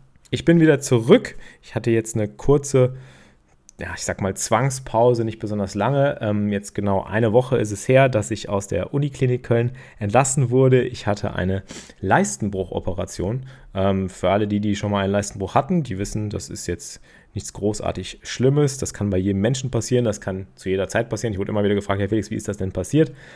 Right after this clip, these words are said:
Und das kann immer wieder passieren, gerade wenn man irgendwie mal zu schwer hebt, wenn man irgendwas drückt, wenn man irgendwie sich sportlich betätigt,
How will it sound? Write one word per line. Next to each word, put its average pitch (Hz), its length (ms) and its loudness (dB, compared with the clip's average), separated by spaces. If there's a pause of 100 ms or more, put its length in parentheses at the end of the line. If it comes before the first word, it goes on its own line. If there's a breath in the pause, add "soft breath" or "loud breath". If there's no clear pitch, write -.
(200 loud breath)
Und 101 320 2
das 98 160 0
kann 98 320 -2
immer 127 240 2
wieder 127 200 2
passieren, 101 420 -6
gerade 95 260 -2
wenn 98 80 -4
man 95 160 -6
irgendwie 92 240 -6
mal 92 220 -6
zu - 100 -14
schwer 95 280 0
hebt, 101 360 -2
wenn 95 60 -4
man 92 140 -4
irgendwas 98 340 -4
drückt, 104 320 -4
wenn 95 80 -6
man 95 160 -4
irgendwie 95 300 -6
sich 92 140 -12
sportlich - 500 -4
betätigt, 98 600 -4